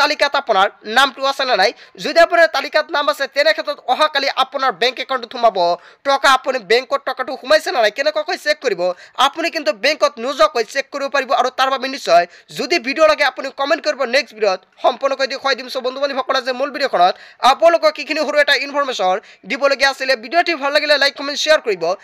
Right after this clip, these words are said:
আৰু যদি এতিয়ালৈকে চেনেলটি ছাবস্ক্ৰাইব কৰা নাই, তেন্তে এনেকুৱাকৈ নতুন নতুন ইনফৰমেটিভ তথা হেল্পফুল ভিডিঅ' পাবলৈ হ'লে চেনেলটি ছাবস্ক্ৰাইব কৰিবলৈ নাপাহৰিব। চ' থেংক ইউ ফৰ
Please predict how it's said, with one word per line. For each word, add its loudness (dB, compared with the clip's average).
আৰু 4
যদি 0
এতিয়ালৈকে 2
চেনেলটি -2
ছাবস্ক্ৰাইব -2
কৰা -6
নাই, -2
তেন্তে -4
এনেকুৱাকৈ -4
নতুন -6
নতুন -2
ইনফৰমেটিভ -6
তথা 0
হেল্পফুল 4
ভিডিঅ' 0
পাবলৈ -2
হ'লে -4
চেনেলটি -2
ছাবস্ক্ৰাইব -2
কৰিবলৈ -2
নাপাহৰিব। 0
চ' -4
থেংক -6
ইউ -10
ফৰ 0